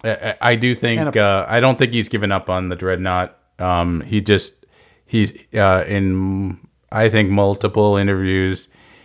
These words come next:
Speaker 1: he's talked about, uh, how, you know, they, they feel like they can increase the capacity, you know, they, he sort of said three, four, even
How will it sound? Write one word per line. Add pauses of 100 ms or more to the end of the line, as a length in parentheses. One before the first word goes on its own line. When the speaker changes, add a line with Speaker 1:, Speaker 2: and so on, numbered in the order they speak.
(200)
Speaker 1:
he's
talked
about, (240)
uh, (640)
how, (1000)
you
know,
they,
they
feel
like
they
can
increase
the
capacity, (580)
you
know, (200)
they,
he
sort
of
said
three,
four,
even